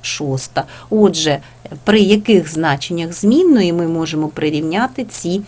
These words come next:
два вирази? Якщо х буде дорівнювати або одиничці, або х буде дорівнювати мінус одна ціла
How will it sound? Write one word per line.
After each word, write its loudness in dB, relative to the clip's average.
два -2
вирази? 0
Якщо -2
х -2
буде -6
дорівнювати -6
або -6
одиничці, -2
або -2
х -2
буде -6
дорівнювати -2
мінус -2
одна -6
ціла -2